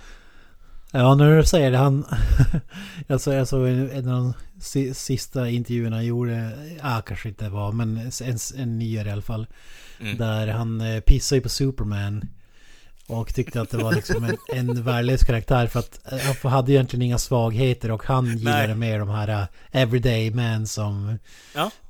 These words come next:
Speaker 1: har riktiga problem och sånt där. Och det kanske ligger någonting i det, att det är mer
Speaker 2: Mm.
Speaker 1: relaterbart,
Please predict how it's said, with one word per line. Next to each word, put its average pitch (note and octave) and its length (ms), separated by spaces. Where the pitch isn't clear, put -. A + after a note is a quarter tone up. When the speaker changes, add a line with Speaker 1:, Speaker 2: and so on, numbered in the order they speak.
Speaker 1:
har A#2 320
riktiga A2+ 360
problem A2 420
och G2 60
sånt A#2 160
där. A2 140
Och A#2 180
det B2 140
kanske A#2+ 220
ligger B2+ 220
någonting G#2 280
i G#2+ 40
det, G#2+ 200
att G2 120
det A2 120
är G#2 100
mer G#2+ 200
Speaker 2:
Mm. G#2+ 140
Speaker 1:
relaterbart, G#2+ 760